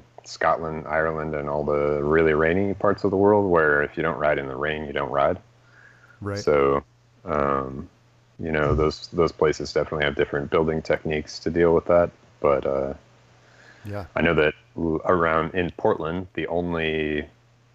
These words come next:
Speaker 1: kind of the only in-town, uh, mountain bike trails are closed whenever it rains. They're
Speaker 2: Mm-hmm.
Speaker 1: on Powell Butte,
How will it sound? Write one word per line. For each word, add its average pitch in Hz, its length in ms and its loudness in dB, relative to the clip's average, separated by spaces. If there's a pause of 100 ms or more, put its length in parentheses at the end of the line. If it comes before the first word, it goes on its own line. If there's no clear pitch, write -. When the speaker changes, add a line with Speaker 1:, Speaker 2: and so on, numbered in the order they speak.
Speaker 1:
kind 95 240 -4
of 73 120 -2
the 76 100 -2
only 73 800 -2 (580)
in-town, 76 760 0 (400)
uh, 69 320 2
mountain 85 240 0
bike 73 200 2
trails 73 580 0 (480)
are 71 100 0
closed 87 380 2
whenever 67 300 -2
it 67 80 -6
rains. 69 540 -8
They're 71 120 2
Speaker 2:
Mm-hmm. 69 200 2
Speaker 1:
on 67 40 -6
Powell 73 260 0
Butte, 71 360 -2